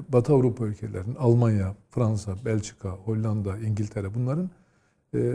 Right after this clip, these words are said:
işçi göçüne ihtiyaç, işçiye ihtiyaçları, e, sebebiyle, e, ortaya çıkmış. Sonra çeşitli ülkelerde ve özellikle Türkiye'de bir anlaşmaya dönüşmüş bir şey. E, tabii bu belli süreler içinde,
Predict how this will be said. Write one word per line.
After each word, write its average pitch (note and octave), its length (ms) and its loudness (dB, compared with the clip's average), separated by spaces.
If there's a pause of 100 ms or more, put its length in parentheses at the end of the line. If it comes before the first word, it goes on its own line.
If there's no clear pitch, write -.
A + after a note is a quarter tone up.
(1300)
işçi F#3 280 2
göçüne B2+ 360 6
ihtiyaç, A2+ 460 -2
işçiye C3+ 1000 2
ihtiyaçları, A#2 680 0 (400)
e, G2+ 40 0
sebebiyle, C3 600 10 (540)
e, A#2+ 160 -2
ortaya B2 420 4
çıkmış. - 360 -6
Sonra D3+ 340 8 (360)
çeşitli D3 380 6
ülkelerde A#2+ 480 6
ve D#3+ 40 4
özellikle A#2+ 440 4
Türkiye'de C3+ 500 0 (180)
bir G#3+ 60 -2
anlaşmaya F3 560 4
dönüşmüş - 480 -2
bir G#2 60 -8
şey. F#3 220 -2 (1080)
E, B2 40 0 (340)
tabii D#3+ 160 4 (120)
bu D#3+ 160 4
belli E3+ 240 10
süreler E3+ 440 8
içinde, C#3 540 2